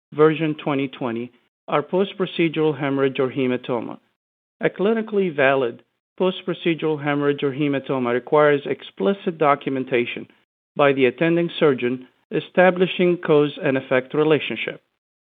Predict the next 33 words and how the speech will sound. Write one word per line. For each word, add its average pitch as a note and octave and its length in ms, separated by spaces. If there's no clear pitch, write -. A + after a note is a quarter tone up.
Unlike F#3 680
other D#3 260
P D3+ 240
S D3 220
Is, A#2+ 320
P F#3 140
S F#3+ 200
I E3 200
nine A#2 460
is D3+ 180
not D#3 320
impacted C#3+ 680
by C3+ 160
the C#3 100
admission B2+ 460
type, A2+ 360
elective, D3 600
urgent, C3+ 520
or D#3 160
emergent. D#3+ 500
It E3+ 180
means F#3+ 320
that D#3+ 240
this G3 140
measure C3+ 340
is C3 100
applicable D#3 600
to - 100
all E3 260
comers B2 480
into C3+ 240
the C#3+ 140
organization. C#3 800